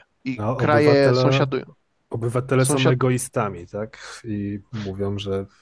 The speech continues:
Speaker 1: Obywatele chcą żyć, chcą podtrzymać poziom życia, chcą da-, zapewnić lepszą przyszłość swoim dzieciom, których mają, które, które mogą mieć lub których nie mają, ale, no, chcą tej lepszej przyszłości.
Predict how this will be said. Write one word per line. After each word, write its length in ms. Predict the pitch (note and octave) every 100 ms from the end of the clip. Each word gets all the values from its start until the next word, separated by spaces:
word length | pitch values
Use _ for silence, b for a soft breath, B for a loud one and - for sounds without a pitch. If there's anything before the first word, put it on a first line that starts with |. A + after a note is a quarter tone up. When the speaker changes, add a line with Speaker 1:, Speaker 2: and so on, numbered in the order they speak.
| -
Speaker 1:
Obywatele 560 | F4+ - F#4+ F#4 F#4
chcą 300 | - - E4
żyć, 320 | B3+ A#2 - - _ _ _ _
chcą 460 | - C3+ C3+ C3 C#3+ _
podtrzymać 500 | - C#3 - C#3+ C3+
poziom 360 | - C3 B2 A#2+
życia, 460 | B2+ C#3 C3+ B2+ B2 _ _
chcą 360 | - B2 A#2+ B2
da-, 120 | A#2+
zapewnić 380 | C3 C#3 C#3+ C#3+
lepszą 320 | C#3+ C3+ D3
przyszłość 460 | B2+ - C#3 - -
swoim 320 | - - B2+
dzieciom, 400 | B2 A2 - A2 - _ b b b b -
których 380 | - D#3 D#3 -
mają, 480 | - C#3 C3 C3+ C#3+
które, 320 | - D3+ D3 C#3+
które 260 | D3+ C3+
mogą 460 | C3 B2+ B2+ A#2 C#3
mieć 320 | C#3 C3 -
lub 180 | A#2 _
których 280 | - B2 A#2
nie 80 |
mają, 360 | G2 G2 G#2+ D3+
ale, 200 | C3+ D#3+ - _
no, 100 | -
chcą 260 | - E3 D3
tej 160 | C3
lepszej 320 | B2 A2+ -
przyszłości. 560 | B2 - - F#2+ - -